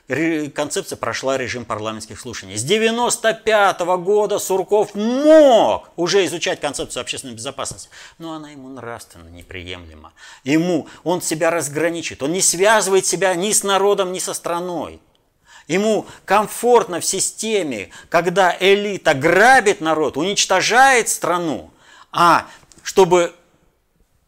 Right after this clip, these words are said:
эту систему не снес какой-то там глубинный народ, нужно просто поставить разводилово. П-, поставить человека, который будет слышать народ. Он не понимает, что эта система объективно подошла к своему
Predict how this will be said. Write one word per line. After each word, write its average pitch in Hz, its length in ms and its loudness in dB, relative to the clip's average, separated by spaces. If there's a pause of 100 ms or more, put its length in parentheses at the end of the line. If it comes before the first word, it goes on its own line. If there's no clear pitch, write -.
эту 160 420 2
систему 151 500 -2
не 160 120 -2
снес 262 360 0
какой-то 175 340 2
там 156 220 0
глубинный 151 440 -2
народ, 135 340 -6
нужно 262 200 -6
просто 262 260 -10
поставить 226 460 -8
разводилово. 139 720 -14 (580)
П-, 233 120 -8
поставить 240 380 -2
человека, 254 300 -2
который 202 280 -6
будет 233 160 -8
слышать - 460 -8
народ. 110 340 -16 (2250)
Он 143 140 -6
не 160 80 -4
понимает, 160 600 -6
что - 200 -12
эта 131 140 -14
система 123 920 -10
объективно 123 920 -10
подошла 110 760 -8
к - 60 -12
своему 110 720 -8